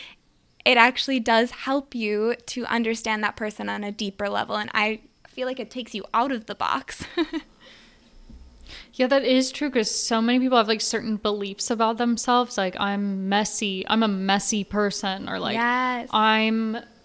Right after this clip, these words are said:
Speaker 2: I'm, I procrastinate. I'm a huge procrastinator," or, like, "I'm a neat freak."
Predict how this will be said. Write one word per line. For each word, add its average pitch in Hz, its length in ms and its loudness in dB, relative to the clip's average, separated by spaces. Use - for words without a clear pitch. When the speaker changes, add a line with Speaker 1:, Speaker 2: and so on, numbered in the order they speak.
Speaker 2:
I'm, 214 640 -4
I 226 220 0
procrastinate. 208 920 4
I'm 196 140 2
a 202 60 0
huge 220 380 -2
procrastinator," 196 1160 0
or, 196 120 0
like, 190 140 -2
"I'm 220 160 4
a 214 60 4
neat 208 300 0
freak." 190 480 -4